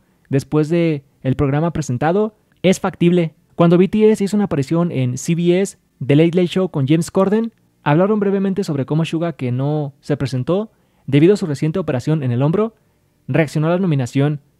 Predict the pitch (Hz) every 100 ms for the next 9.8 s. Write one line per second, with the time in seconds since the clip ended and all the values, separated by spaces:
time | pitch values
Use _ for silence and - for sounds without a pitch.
0 | - 151 156 185 208 185 147 165 160 135
1 | 156 151 165 135 120 123 120 147 151 160
2 | 156 127 135 160 185 214 - _ _ -
3 | 156 190 214 214 185 160 170 180 151 123
4 | 117 - 139 143 143 143 143 _ _ -
5 | 147 147 196 214 147 131 131 - 165 -
6 | 139 - 147 170 151 120 110 - 170 214
7 | - _ _ _ _ 135 135 175 208 185
8 | 190 202 156 165 165 - 147 123 113 139
9 | 170 185 143 - 165 185 214